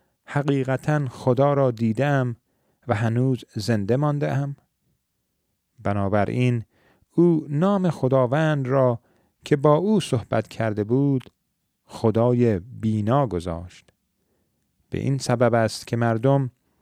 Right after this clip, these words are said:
چاهی را که در بین قاداش و بارد واقع است، چاه خدای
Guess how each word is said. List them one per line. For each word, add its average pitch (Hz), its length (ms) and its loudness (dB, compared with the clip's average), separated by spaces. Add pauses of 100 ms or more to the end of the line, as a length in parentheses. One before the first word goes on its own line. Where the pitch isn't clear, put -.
(240)
چاهی 175 500 2
را 135 200 4
که 120 320 0 (360)
در 135 200 2
بین 160 400 0 (140)
قاداش 127 640 0 (440)
و 120 260 2 (200)
بارد 123 680 2 (160)
واقع 113 720 0
است، - 360 -10 (920)
چاه 127 580 0
خدای 113 720 0